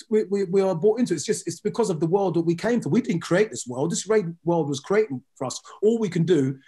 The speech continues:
and I know I'm preaching here a bit, but all we can do is, like, leave it, do the things that we can do and leave it in a better place. And I feel by, by doing the things that I've done and having the success I have,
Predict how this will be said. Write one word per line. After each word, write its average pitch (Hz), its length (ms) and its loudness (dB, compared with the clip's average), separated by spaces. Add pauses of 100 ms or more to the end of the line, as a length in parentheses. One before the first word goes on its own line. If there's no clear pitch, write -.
(140)
and 147 80 0
I - 0 -
know 170 180 4
I'm 139 140 0
preaching 190 360 0
here 117 120 -4
a 110 40 -8
bit, - 220 -6
but - 80 -8
all 247 160 0
we 226 100 0
can 175 120 0
do 180 120 4
is, 135 120 2
like, 165 140 0
leave 180 220 -2
it, - 100 -10
do 226 220 2
the 175 100 -4
things 196 180 0
that 208 80 2
we 165 80 2
can 156 140 0
do 139 240 2 (220)
and 156 100 4
leave 185 180 4
it 180 40 -2
in 165 60 -4
a 143 60 -2
better 185 220 -2
place. 233 360 2
And 208 80 -2
I 208 120 -2
feel 202 160 8
by, 147 160 -2
by 147 160 0
doing 208 360 2
the 156 80 2
things 170 200 0
that - 120 -6
I've 147 180 -2
done 147 240 2
and 131 80 0
having 127 140 -6
the 135 80 -6
success - 360 -6
I 131 100 2
have, 135 260 0